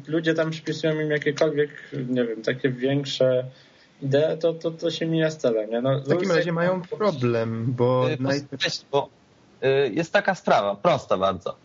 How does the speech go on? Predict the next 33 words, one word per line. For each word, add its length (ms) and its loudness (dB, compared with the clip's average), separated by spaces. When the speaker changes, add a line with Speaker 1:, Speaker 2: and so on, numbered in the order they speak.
Speaker 2:
Mhm. 200 2
Speaker 3:
Dowalić 420 2
wielkiej 540 2
międzynarodowej 760 2
korporacji 920 0
to 80 6
jest 240 2
sztuka 320 2
sama 280 0
w 80 -6
sobie. 340 0
I 60 0
myślę, 540 2
że 540 2
nie 160 4
potrzeba 500 2
tutaj 260 0
jakichś 300 0
większych 480 0
pobudek. 500 0
Myślę, 300 2
że 100 0
chłopaki 460 0
poczuli, 600 2
Speaker 2:
<laughs> 260 0
Speaker 3:
że 60 4
im 260 2
się 160 0
udaje 380 2
i 160 0
zaczynają 500 2
to 120 2
robić. 400 0